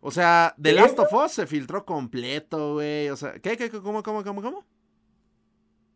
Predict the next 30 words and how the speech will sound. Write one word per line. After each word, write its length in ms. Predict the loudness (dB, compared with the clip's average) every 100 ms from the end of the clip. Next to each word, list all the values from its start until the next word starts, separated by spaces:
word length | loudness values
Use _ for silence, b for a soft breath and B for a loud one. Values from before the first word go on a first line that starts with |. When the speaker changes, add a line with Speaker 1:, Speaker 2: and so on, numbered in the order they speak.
| _ _ _ _ _ _ _ _ _ -8
Speaker 2:
No 220 | 0 4
digo 240 | 6 6
que 120 | 4 2
sí, 140 | 4
güey, 340 | 6 6 6 4
también, 380 | 0 2 4
o 60 | 4
sea, 320 | 4 2 0 _ _ _ _ -10
de 180 | 2 4
eso 160 | 6
que 140 | 6 6
dices 160 | 6
que 100 | 4
se 140 | 0 0
filtró. 460 | 0 2 4 4 0 _ B B B B _ 0
Güey, 280 | 6 6 6
no 120 | 6
mames, 240 | 6 6
unos 200 | 6 6
días 280 | 8 6 6
antes 260 | 2 2 4
ya 120 | 8
había 180 | 8 6
salido 380 | 4 4 6
Endgame 640 | 6 6 4 6 6 4 2
y 40 |
ya 140 | 4 4
lo 80 |
estaba 360 | 4 4 6 6
viendo. 360 | 6 4 6